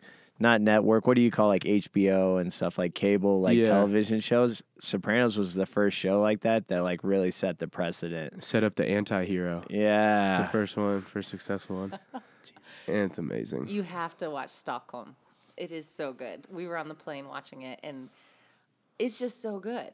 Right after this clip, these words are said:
Speaker 3: So, Sto-, Stockholm Syndrome, you guys had both heard of. I had never even heard of this, but when you fall in love with your captor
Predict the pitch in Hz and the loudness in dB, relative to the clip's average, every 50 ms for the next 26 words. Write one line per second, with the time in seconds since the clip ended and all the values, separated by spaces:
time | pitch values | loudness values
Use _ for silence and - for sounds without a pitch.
0 | - _ - - - 202 180 180 - - - - - - - - 175 185 - - | -20 _ -20 -12 -10 -10 -8 -8 -8 -12 -12 -12 -14 -14 -8 -8 -8 -8 -8 -10
1 | 208 190 175 190 180 - - 208 202 190 170 151 147 139 143 160 175 - 160 160 | -12 -10 -10 -10 -14 -12 -12 -12 -10 -10 -12 -12 -12 -12 -12 -14 -14 -16 -10 -8
2 | 175 165 160 180 160 _ 160 156 147 151 - 208 208 175 143 131 131 143 170 - | -8 -8 -8 -10 -14 _ -12 -12 -12 -12 -12 -12 -10 -8 -8 -10 -10 -12 -14 -18
3 | _ _ - 185 233 262 277 233 214 190 175 175 165 156 147 147 156 151 143 117 | _ _ -8 -6 -6 -4 -6 -6 -6 -8 -8 -8 -12 -12 -12 -10 -10 -10 -10 -10
4 | 127 120 147 - - - 156 139 123 123 139 160 156 156 147 147 143 _ 156 151 | -12 -14 -14 -16 -10 -8 -6 -6 -6 -8 -12 -14 -14 -12 -14 -16 -12 _ -10 -10
5 | 147 151 151 143 139 143 151 147 147 127 - - - 139 127 - - 123 131 165 | -10 -10 -12 -12 -12 -14 -14 -14 -16 -16 -14 -10 -10 -10 -10 -10 -12 -12 -12 -12
6 | 185 | -14